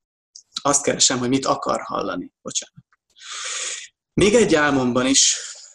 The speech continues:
még egy álmomban is azt láttam, hogy robot vagyok, és az arcom mögött valami áramkör van, ami, ha megsérül, valakinek meg kell javítani és újraindítani.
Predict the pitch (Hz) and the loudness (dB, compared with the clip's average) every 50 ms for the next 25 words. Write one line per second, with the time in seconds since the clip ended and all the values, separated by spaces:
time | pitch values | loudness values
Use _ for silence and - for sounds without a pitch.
0 | _ _ _ _ _ _ _ - 143 143 139 151 170 196 208 202 170 147 135 123 | _ _ _ _ _ _ _ 0 2 2 4 4 4 4 4 4 4 4 2 2
1 | 120 123 120 117 113 135 139 135 - - 131 139 139 - - 127 123 117 123 135 | 0 0 0 2 2 2 2 2 0 0 -2 -2 -2 -2 -4 -4 -2 0 2 2
2 | 139 - 123 117 - - - 160 165 156 147 - - _ _ _ - - 139 127 | 2 2 0 -2 0 0 0 2 2 2 0 -2 -8 _ _ _ -2 -2 0 2
3 | 143 165 180 - - - - 117 117 131 147 143 147 139 139 139 - 123 127 120 | 4 4 4 4 2 0 -2 0 0 2 2 4 2 2 0 -2 -4 -2 0 0
4 | 120 127 131 123 - 156 156 147 135 123 117 117 117 - - 123 120 117 113 120 | 0 0 0 0 0 0 0 0 0 -2 -2 -4 -4 -2 -2 0 0 0 0 -2
5 | 120 120 110 107 110 _ _ _ _ _ _ - 135 131 131 123 120 120 143 180 | 0 -2 -2 -4 -6 _ _ _ _ _ _ -4 -2 0 0 0 0 0 0 2
6 | 185 - - - 175 151 139 131 131 127 123 127 - - _ _ - 131 160 180 | 2 2 2 2 4 2 2 4 2 2 0 -2 -4 -20 _ _ 0 2 2 2
7 | 170 165 - 143 127 123 117 120 - - 120 135 135 139 - - 131 127 123 123 | 2 0 0 0 0 0 -2 -4 -4 -2 -2 -2 -2 -2 -2 -2 -2 0 2 2
8 | 135 135 151 147 151 139 131 127 123 120 117 - 147 139 127 123 120 117 113 117 | 2 2 2 2 2 0 0 0 0 2 2 2 2 0 0 0 0 0 -2 -2
9 | 113 117 117 - 120 117 117 113 - | -4 -6 -8 -6 -4 -4 -4 -4 -6